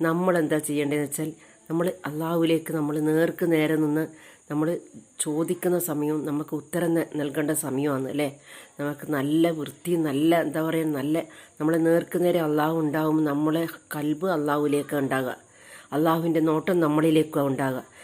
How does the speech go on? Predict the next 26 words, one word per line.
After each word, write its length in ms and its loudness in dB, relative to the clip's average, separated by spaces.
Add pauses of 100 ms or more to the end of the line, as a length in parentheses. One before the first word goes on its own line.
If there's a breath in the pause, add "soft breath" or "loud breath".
അപ്പം 240 -8
നമ്മളെ 340 2
കൽബും 460 0
മനസ്സും 400 0
എങ്ങനെയാണോ 640 2 (320)
നമ്മൾ 200 -2 (140)
ചെയ്യുന്ന 420 0
കാര്യങ്ങൾ, 460 -2 (460 loud breath)
അത് 160 0
അള്ളാഹു 380 4
സുബ്ഹാനഹു 340 0
വ 60 -4
തആല 180 0
സ്വീകരിക്കണം. 640 0 (120)
അതാത് 560 2 (400 loud breath)
ചെയ്യേണ്ട 460 2
പോലെ 320 0
തന്നെ 340 2
നമ്മൾ 280 2
ചെയ്താൽ 400 0
മാത്രമേ 480 0 (440 loud breath)
അള്ളാഹു 300 2
സുബ്ഹാനഹു 320 2
വ 60 -12
തആല 140 4
നമ്മൾക്ക് 360 4